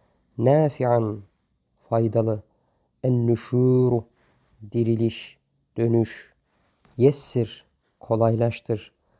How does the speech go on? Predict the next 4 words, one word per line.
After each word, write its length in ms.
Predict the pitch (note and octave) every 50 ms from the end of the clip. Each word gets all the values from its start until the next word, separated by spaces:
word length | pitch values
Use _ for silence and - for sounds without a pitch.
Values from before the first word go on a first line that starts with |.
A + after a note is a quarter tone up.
| _ _ _ _ _ -
Yevmül 480 | A2+ B2+ C#3 C#3 C3 B2 B2 A#2+ A2+ G#2+
cumaati, 640 | A2 B2 B2 A#2 A2+ A#2 B2 - - C#3+ D3+ D3+ - _ _ _ _ _ _ _ _ _
cuma 340 | - - B2+ A#2+ A#2 A2+ A2+
günü. 260 | G#2 - G#2 G#2 G#2